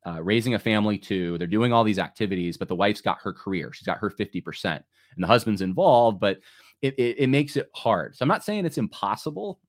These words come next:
I, I don't know. <laughs> You know, I think it, uh, th-, there are people who tend to manage these things better than others, but, um, but the Proverbs thirty-one wife, her, her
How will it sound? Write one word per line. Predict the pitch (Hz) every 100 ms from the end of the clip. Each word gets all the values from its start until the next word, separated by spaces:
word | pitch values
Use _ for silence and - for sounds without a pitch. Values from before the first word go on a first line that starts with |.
| 104
I, | 101
I | 95
don't | 95 113
know. | 90 104 165 139
<laughs> | 139
You | 147 113 110
know, | 104 107
I | 98
think | - 113
it, | 101 92 -
uh, | 87 82 80
th-, | 90
there | 92 92
are | 101
people | 90 110 107
who | 92 87 - -
tend | 104
to | 90
manage | 87 95 90
these | 95 90
things | 98 87
better | - 92
than | 87 87
others, | 95 139 139 _ _ _ _ -
but, | 90 104 -
um, | 113 95 85 82 _ _ _ _ - -
but | 117
the |
Proverbs | 113 143 151 156
thirty-one | 160 135 113 117 117 113 113
wife, | 104 95 90
her, | - 101
her | 107 107 95